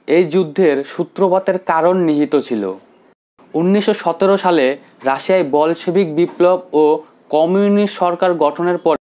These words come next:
পশ্চিমী শক্তিগুলির সঙ্গে রাশিয়ার বিরোধ তীব্র আকার ধারণ করে। তার প্রধান কারণ ছিল পশ্চিমী রাষ্ট্রগুলি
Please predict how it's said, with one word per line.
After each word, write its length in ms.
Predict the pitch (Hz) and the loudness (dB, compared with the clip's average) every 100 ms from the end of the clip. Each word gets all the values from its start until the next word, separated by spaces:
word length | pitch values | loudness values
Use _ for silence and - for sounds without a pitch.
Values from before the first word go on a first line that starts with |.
| - - | -10 -2
পশ্চিমী 560 | 190 - - 214 214 | -2 -2 -2 0 0
শক্তিগুলির 680 | 202 190 - 208 180 202 196 | 0 -4 -2 -2 2 0 0
সঙ্গে 240 | 190 185 165 | 0 2 2
রাশিয়ার 440 | 139 143 - 185 143 | 2 0 0 0 2
বিরোধ 340 | 160 175 156 156 - _ _ | 2 4 2 0 -10 _ _
তীব্র 300 | - 180 160 196 180 | -6 -4 0 2 2
আকার 200 | 170 170 131 | 0 -4 -4
ধারণ 260 | 117 120 110 | -4 -4 -4
করে। 180 | 98 - _ _ _ - | -6 -8 _ _ _ -4
তার 120 | 165 160 | -2 -2
প্রধান 300 | 165 165 180 196 | -2 0 0 0
কারণ 240 | 175 185 | 0 0
ছিল 200 | 185 175 139 131 - _ _ _ | 0 2 2 0 -4 _ _ _
পশ্চিমী 440 | 165 175 - 208 202 | -2 -2 -2 0 0
রাষ্ট্রগুলি 580 | 165 - - 165 156 | 0 -2 -2 0 0